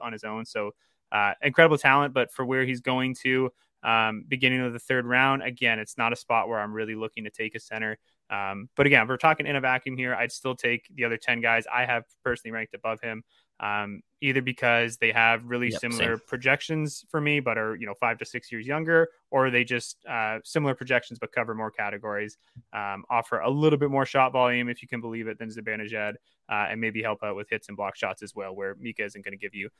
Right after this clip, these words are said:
Speaker 1: a whole lot. So, um, yeah, again, n-, not a knock on Zibanejad at all. Um,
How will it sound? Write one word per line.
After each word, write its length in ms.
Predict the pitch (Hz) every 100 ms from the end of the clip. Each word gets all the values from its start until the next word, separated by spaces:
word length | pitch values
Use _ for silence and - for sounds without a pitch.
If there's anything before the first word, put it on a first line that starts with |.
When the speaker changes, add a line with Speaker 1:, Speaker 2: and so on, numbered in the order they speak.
| _ _
Speaker 1:
a 80 | 117
whole 200 | 123 110
lot. 280 | 90 87 -
So, 280 | 113 104 - _ _ -
um, 420 | 101 101 104 101
yeah, 240 | 160 160 95
again, 320 | 120 127 104 -
n-, 200 | 120 131 -
not 240 | 160 131 131
a 60 |
knock 220 | 131 127 131
on 100 | 120
Zibanejad 580 | 120 113 113 117 113
at 80 | 113
all. 360 | 117 147 156 - _ _
Um, 480 | 123 110 104 101 107